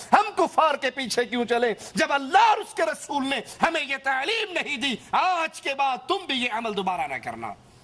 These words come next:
अबू बकर सिद्दीक रज़ी अल्लाहु अन्हु वरदा, अल्लाह से मोहब्बत करने वाले, रसूलुल्लाह से मोहब्बत करने वाले, और इस मोहब्बत में कितने पुख्ता।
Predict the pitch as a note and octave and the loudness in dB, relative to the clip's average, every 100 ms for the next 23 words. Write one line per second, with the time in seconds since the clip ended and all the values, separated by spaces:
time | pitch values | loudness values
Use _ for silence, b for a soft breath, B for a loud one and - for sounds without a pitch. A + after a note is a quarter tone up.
0 | b b b b F#3 G#3 G3+ F3+ F3 F#3+ | b b b b 0 2 0 -2 -2 -2
1 | E3 A#3 A3 F#3+ F#3 F3+ E3 D#3 F#3+ E3+ | 0 0 0 0 0 2 0 4 4 4
2 | E3+ F3 D#3+ D#3+ F#3 B2 - - b b | 2 2 2 4 4 2 -4 -20 b b
3 | b b G#3+ A3+ C4 - B3+ A3 G3+ G#3 | b b 2 4 4 2 0 2 0 0
4 | G#3 G3+ F#3+ F3+ D#3+ D#3 C3+ - - b | 0 0 0 2 4 2 -2 -6 -18 b
5 | b b b A#3+ B3 G4 F#4+ E4+ D4+ G#4 | b b b 2 4 2 2 2 2 2
6 | - C4 A3+ A3 G#3+ - G#3 G3+ F#3+ F3+ | 0 -2 0 0 -4 -4 -4 -4 -2 -2
7 | F3+ E3 - B B B B F#4 F#4 A3 | -2 -6 -10 B B B B -2 -2 -2
8 | D#4 F#4+ G4+ - - F#4 E4 G#4+ A4 G#4+ | 0 0 -2 -6 -2 -4 -2 -6 -4 -4
9 | G#4 F4+ - C#4+ A3+ - | -2 -6 -6 -6 -6 -10